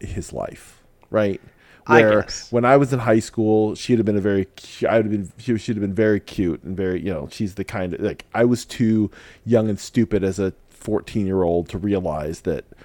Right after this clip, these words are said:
Speaker 1: maybe this girl had a ton of potential because we're dumb and boys are like this.
Speaker 2: It's Natalie Portman.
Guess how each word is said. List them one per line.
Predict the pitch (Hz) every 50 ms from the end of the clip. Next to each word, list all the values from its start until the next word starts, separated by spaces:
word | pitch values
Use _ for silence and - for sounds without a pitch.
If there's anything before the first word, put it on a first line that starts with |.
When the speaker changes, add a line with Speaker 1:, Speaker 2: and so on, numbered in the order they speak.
| - _ _ _ - -
Speaker 1:
maybe | - 104 104 101 90 98
this | 85 76 95 95 - -
girl | 82 - 107 95 92 87 82 80 80 - - _ - - - _ _ _ _ _ _ _ - -
had | - - - 104 98
a | 98
ton | - - - - 98
of | 82 -
potential | - - - - 78 73 - - - - - - _ _ _ _ _ _ _
because | - 107 - 113 - -
we're | 95 87
dumb | - - 71 52 - - - - -
and | - 90 90
boys | 85 95 90 85 80 -
are | 76 71
like | 71 - - - -
this. | - - - - - - - _ _ _ _ _ _ _ _ _ _ _ _ _ _ _ _ _ _ _ -
Speaker 2:
It's | 220 214 - -
Natalie | 160 175 208 240 285 294 269 202
Portman. | - - - - 247 285 - 285 120 - - -